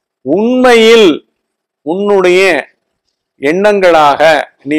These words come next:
உணர்கின்றாய் அல்லவா? உனக்குள் ஒரு குட்டி பையன் சுரேஷ்னு வச்சுக்கோங்க பேரு, அந்த சுரேஷ் கிட்ட பேசும்பொழுது என்ன பேசணும் நம்ம? "கண்ணா, நீன்றது என்னவா இருக்கு?"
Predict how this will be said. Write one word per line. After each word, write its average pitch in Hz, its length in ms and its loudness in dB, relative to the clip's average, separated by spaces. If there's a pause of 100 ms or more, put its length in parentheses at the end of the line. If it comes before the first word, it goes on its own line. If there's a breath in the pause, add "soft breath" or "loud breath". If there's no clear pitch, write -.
(120)
உணர்கின்றாய் 156 600 0
அல்லவா? 120 380 2 (920)
உனக்குள் 170 500 2 (880)
ஒரு - 120 -10
குட்டி 165 240 -2
பையன் 185 260 0
சுரேஷ்னு 185 380 -2
வச்சுக்கோங்க 160 400 -6
பேரு, 135 180 2 (160)
அந்த 156 140 -6 (140)
சுரேஷ் 180 480 0
கிட்ட 160 500 -2
பேசும்பொழுது 190 540 -2
என்ன 247 180 -4
பேசணும் 147 340 -6
நம்ம? 113 180 -6 (1500)
"கண்ணா, 151 240 0 (1300)
நீன்றது 165 680 -4 (880)
என்னவா 196 280 -2
இருக்கு?" 160 260 -4